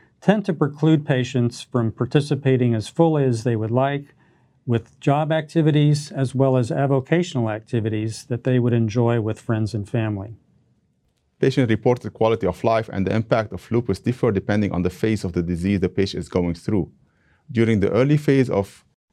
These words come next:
Speaker 2: S L E or lupus nephritis flare, the most common reported issues are fatigue, edema, and therapy-related adverse effects like irritability, insomnia, or weight gain. As the disease becomes more chronic,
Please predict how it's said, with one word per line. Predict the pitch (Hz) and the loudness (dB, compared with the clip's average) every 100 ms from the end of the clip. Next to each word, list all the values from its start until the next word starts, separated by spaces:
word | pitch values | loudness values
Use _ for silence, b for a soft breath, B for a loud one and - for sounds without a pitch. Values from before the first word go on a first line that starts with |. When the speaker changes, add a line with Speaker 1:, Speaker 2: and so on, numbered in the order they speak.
| _ | _
Speaker 2:
S | 110 107 | -6 0
L | 110 95 | 0 2
E | 104 110 | 2 0
or | 98 | 0
lupus | 95 101 - 98 | 0 -2 -4 -12
nephritis | - 110 117 87 82 - | -4 -2 0 -4 -8 -10
flare, | - 104 101 87 - _ _ - | -6 -2 0 0 -4 _ _ -6
the | 104 | 0
most | 123 151 | 2 0
common | - 135 107 | 0 -2 -2
reported | - 107 101 - | 0 -2 -2 -4
issues | 113 104 - | -4 -2 -6
are | 92 | -6
fatigue, | - 92 - 107 104 - 98 | -6 -6 0 0 0 -6 -4
edema, | 92 98 104 104 202 - b b b b b b _ | -2 0 2 0 -2 -10 b b b b b b _
and | 113 113 | -4 0
therapy-related | 147 147 120 101 107 107 - | 2 2 2 2 0 0 -2
adverse | 95 98 95 | 0 0 0
effects | 98 - 101 95 - | -2 0 0 0 0
like | 87 90 - | 0 -2 -4
irritability, | 101 104 87 95 90 90 | -2 0 0 0 0 -2
insomnia, | 87 - 92 92 90 | -4 -2 -2 0 -2
or | 82 85 | -2 -2
weight | 90 87 76 | 0 0 0
gain. | 98 80 85 _ _ _ _ 110 | 0 0 -8 _ _ _ _ -2
As | 127 | 0
the | 127 | 0
disease | 107 107 120 | 0 0 0
becomes | 101 98 98 92 | 0 -2 0 2
more | 92 92 | 2 0
chronic, | - 120 156 120 90 | -2 -2 2 2 -2